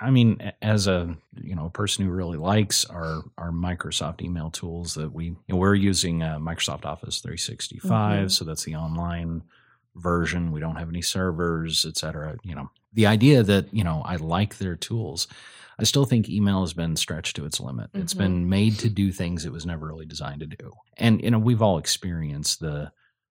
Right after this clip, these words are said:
Speaker 1: reply all failures, <laughs> the, you know, attachments that don't get attached right, or
Speaker 2: Mm-hmm.
Speaker 1: the situation where it's like, "Oh, well, I don't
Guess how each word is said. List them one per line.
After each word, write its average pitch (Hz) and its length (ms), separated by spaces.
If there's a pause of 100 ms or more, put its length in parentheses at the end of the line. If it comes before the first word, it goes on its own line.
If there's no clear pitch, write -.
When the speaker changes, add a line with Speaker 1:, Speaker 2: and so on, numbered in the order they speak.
(120)
Speaker 1:
reply 76 480
all 107 380
failures, 98 1040
<laughs> 78 120
the, 78 580 (140)
you 95 80
know, 73 220
attachments 92 840
that 80 140
don't 85 200
get 82 100
attached 87 600
right, 82 680
or 69 440
Speaker 2:
Mm-hmm. 185 100 (220)
Speaker 1:
the 107 100
situation 101 480
where 87 60
it's 85 100
like, 80 180
"Oh, 104 280
well, 90 180
I 95 140
don't 110 180